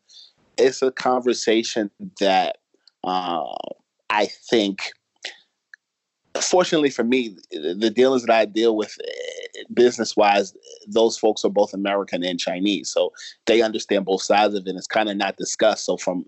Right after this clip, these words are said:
from our, from our business standpoint, it doesn't affect me. But, um, I know p-,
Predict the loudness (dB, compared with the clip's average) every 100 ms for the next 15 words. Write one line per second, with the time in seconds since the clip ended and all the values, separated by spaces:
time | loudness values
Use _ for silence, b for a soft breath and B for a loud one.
0 | -4 -2 2 2 0 B B B 0 4
1 | 4 4 0 0 -8 -2 -2 -2 -4 -2
2 | -2 -4 -10 -2 -2 -2 -8 -6 -2 -2
3 | -2 _ _ _ -2 0 0 -4 _ -2
4 | 0 2 2 2 -6